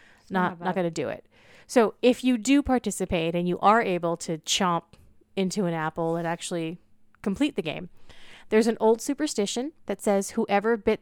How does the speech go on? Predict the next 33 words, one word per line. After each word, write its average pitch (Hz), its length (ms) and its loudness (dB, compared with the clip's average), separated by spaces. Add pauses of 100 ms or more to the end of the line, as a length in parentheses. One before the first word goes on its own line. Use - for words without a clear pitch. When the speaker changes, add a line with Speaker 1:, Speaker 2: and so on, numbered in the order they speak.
(100)
Speaker 2:
their 196 200 -2
apple 180 320 0
first - 520 -2
would 202 100 -2
be 190 100 0
the 180 100 -4
first - 360 -6
to 202 100 -8
marry. 165 540 -4 (440)
Speaker 1:
Oh, 147 80 -20 (220)
there's, 180 160 -10
like, 120 200 -14
first 220 160 0
Speaker 2:
Um, 208 220 6
Speaker 1:
to 196 60 2
die. 127 380 -2 (340)
Speaker 2:
<laughs> - 0 - (240)
fir-, - 240 2
Speaker 1:
Sorry. - 80 -6
Speaker 2:
no. 202 240 2 (160)
Speaker 1:
<laughs> - 160 -8
Speaker 2:
Another 240 360 6
one 247 380 4
said 220 280 2
that 208 120 0
if 214 140 -4
a 202 60 -2
girl 202 440 2
slept - 540 0
with 202 160 -2
her 196 180 -2
bitten 202 480 -2
apple 226 400 -2